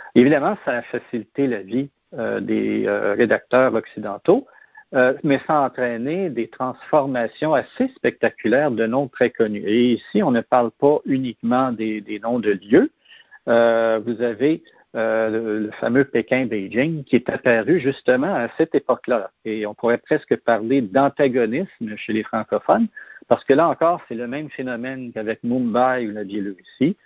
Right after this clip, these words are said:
Euh, les francophones ont gardé l'appellation Pékin, alors que du côté anglophone, on a adopté Beijing. Et, euh, ce n'est pas une faute en soi de parler de Beijing en français, c'est, c'est le nom de la ville, mais là encore, c'est une appellation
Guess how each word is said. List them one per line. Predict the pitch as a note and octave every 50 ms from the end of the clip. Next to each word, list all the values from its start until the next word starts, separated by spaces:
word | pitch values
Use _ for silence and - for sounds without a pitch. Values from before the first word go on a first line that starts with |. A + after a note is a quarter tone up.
| _ _ _ _ _ - A#2
Euh, | A2 G#2+ G#2+ G2+
les | G#2+ C3
francophones | - - B2+ A#2+ - A2 - - C3+ D#3 D#3
ont | C#3
gardé | G2+ G#2+ G#2+ G#2 A#2+ C#3+
l'appellation | C3+ A2+ - A#2 G#2+ G2+ F#2+ - - - G#2 F#2+ -
Pékin, | - G#2 G2+ - - - B3+ C4 - _ _ - _ -
alors | - A#2 B2 C3 C3+ C#3 B2+ -
que | -
du | A2+ G#2 G#2+ -
côté | - C#3 C3+ - G#3
anglophone, | G#3 - - A#2 A2 G2+ - - D3+ F#3 F#3
on | D3+ B2+ A#2+
a | B2
adopté | C3 B2+ B2+ - - - F3
Beijing. | E3 D3+ E3 D3+ C3+ A2+ C3+ A#2+ G2+ - D#3+ D#3+ _ _ _ _ _ _ _ - - - - - _ _ _ _ -
Et, | C3 B2+ B2+ B2+ C3 B2+ B2+ B2 B2 A#2+ A#2
euh, | A#2 A#2 A2+ A2 A2 A2 G#2+ G#2+ A2 A2 A2 G#2+ G#2+ G#2 G#2+ G#2 G#2+ - - - -
ce | - C3
n'est | B2+ B2+
pas | B2+ - D#3+
une | A#2+
faute | A2+ - - D3+ E3 -
en | B2+ A2 G2
soi | - - C#3 D3+
de | C#3
parler | - - A2 A2 A#2 A2+
de | G#2+
Beijing | G2 A2+ G#2+ G2+ F#2+ A2+ B2 C3 C3
en | A#2+ G#2 G2+
français, | - - A2+ G2+ - - - - D#3 A#3+ C#4 _ _ _ _
c'est, | - A#2 A2 G#2+ G#2 - -
c'est | - A2
le | G#2 A2
nom | A2 A2+ A#2+ A#2+
de | A2
la | A2 A2 G#2+
ville, | F#2+ A2 C3+ F#3 A#3+ C4 G#3+
mais | C#3 A#2+ A#2 B2+ C#3 E3+ G3 G3 F3 D3 B2+
là | A2+ A2+ A#2+ D3 F#3+ G3
encore, | D3 A#2+ - - B2 A#2 B2+ E3 F#3+ E3+ -
c'est | _ _ - A2+
une | A2
appellation | A2 G#2+ - B2+ B2 A#2+ A#2 G#2 - _ _ B2 B2+ C#3 D3 C#3 B2+